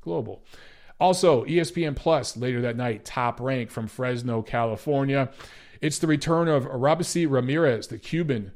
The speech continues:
prospect who lost his pro debut. It was a shocker, right? Twenty nineteen, a year of shockers. Also on that card, middleweight prospect out of Brazil, Esquiva Falcao, twenty-four and oh.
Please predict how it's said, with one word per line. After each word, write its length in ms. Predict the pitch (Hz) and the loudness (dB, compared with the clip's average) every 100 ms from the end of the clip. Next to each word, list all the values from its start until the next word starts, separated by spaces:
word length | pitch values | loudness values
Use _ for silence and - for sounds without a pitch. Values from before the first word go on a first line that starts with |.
| - | -18
prospect 680 | - 131 123 - 120 107 - | -4 -2 -2 -4 -8 -8 -6
who 200 | 135 120 | -4 -2
lost 500 | 113 143 143 - - | 2 2 2 -2 -8
his 160 | 120 - | -8 -6
pro 220 | 131 131 | -4 -4
debut. 400 | 120 110 131 110 | -4 -2 -2 -2
It 20 | |
was 120 | 101 | -6
a 40 | 101 | -8
shocker, 540 | - 131 143 113 98 | -6 -4 -4 -8 -12
right? 280 | 104 120 135 | -6 -6 -6
Twenty 240 | - 135 143 | -6 -4 -2
nineteen, 600 | 139 131 156 135 107 - - - | -4 -6 -6 -6 -8 -12 -18 -12
a 60 | 113 | -8
year 240 | 131 156 | -2 -2
of 160 | 117 - | -2 -6
shockers. 680 | - 135 139 117 107 - - - - - | -8 -8 -8 -10 -12 -16 -20 -20 -20 -6
Also 380 | - 165 - 151 | 0 2 4 6
on 140 | 139 | 6
that 180 | 139 131 | 4 0
card, 440 | - 147 123 120 135 | 0 2 4 2 4
middleweight 320 | 185 160 - | 4 4 2
prospect 600 | 160 151 - 156 135 - | 0 0 0 2 2 0
out 100 | 139 | -2
of 120 | 135 123 | -2 -2
Brazil, 680 | 120 113 123 160 185 208 202 - - - | -4 -2 -2 0 2 0 -4 -20 -12 -6
Esquiva 460 | 135 - 175 151 | -6 -2 0 2
Falcao, 720 | 127 - 156 160 135 107 104 - - | 0 2 4 4 0 -2 -4 -14 -16
twenty-four 460 | - 143 135 143 127 | -4 -2 0 0 0
and 80 | 120 | 0
oh. 260 | 127 151 | -2 -2